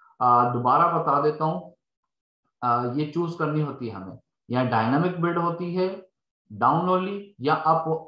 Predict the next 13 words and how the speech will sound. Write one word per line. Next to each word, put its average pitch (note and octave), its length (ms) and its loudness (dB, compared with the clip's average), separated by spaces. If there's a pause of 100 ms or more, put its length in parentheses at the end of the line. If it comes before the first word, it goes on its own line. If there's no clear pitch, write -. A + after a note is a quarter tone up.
(220)
up D#3+ 120 0
and D3 240 -2
down, E2 180 -4 (340)
ठीक - 180 -12
है। A3+ 300 -4 (500)
अच्छा, A2 460 -8
जब D3+ 360 0
आप D#3 500 0
automatic E3+ 680 -2
चला D3 220 2
रहे E3 140 0
होते D3+ 300 -4
हैं, D#3 380 -6